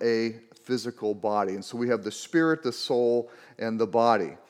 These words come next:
And what Paul is saying here, um, is that he is desiring, he prays that all aspects of, of who we are as people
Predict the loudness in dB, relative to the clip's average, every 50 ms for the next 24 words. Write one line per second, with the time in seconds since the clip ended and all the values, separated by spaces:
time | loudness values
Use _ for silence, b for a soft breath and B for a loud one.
0 | B B B B B B 2 2 2 2 2 2 4 2 2 2 0 -2 0 2
1 | 2 2 0 -2 -2 -4 -2 -2 -2 -2 -4 -4 -4 -2 0 0 0 -2 -4 B
2 | B B B B B B B 0 2 2 2 2 0 -2 -4 -4 -4 -4 -4 -6
3 | -4 0 0 2 4 4 2 2 0 -6 -20 -20 _ _ -18 -16 -14 -10 -6 -4
4 | -4 -2 -2 -2 -4 -4 -6 -8 -6 -2 0 0 0 0 -2 -4 -6 -8 -12 -16
5 | -18 b b b b b b -10 -6 -6 -6 -4 -4 -2 0 0 2 0 0 -2
6 | -2 -4 -6 -6 -8 -12 -8 -6 -6 -6 -6 -6 -8 -10 -10 -8 -4 -2 -2 -2
7 | -2 -4 -8 -10 -6 -2 -2 0 0 -2 -4 -4 -6 -8 -6 -6 -4 -6 -8 -10
8 | -10 -10 -6 -4 -4 -4 -4 -6 -10 -14 -10 -10 -10 -10 -10 b b b b b
9 | b b b _ -4 -2 0 2 2 2 0 0 -2 -8 -14 -20 _ _ _ _
10 | -12 -12 -10 -6 -6 -4 -2 0 2 4 4 4 4 2 0 -2 -6 -16 -16 -14
11 | -12 -12 -12 -10 -10 -12 -12 -12 -16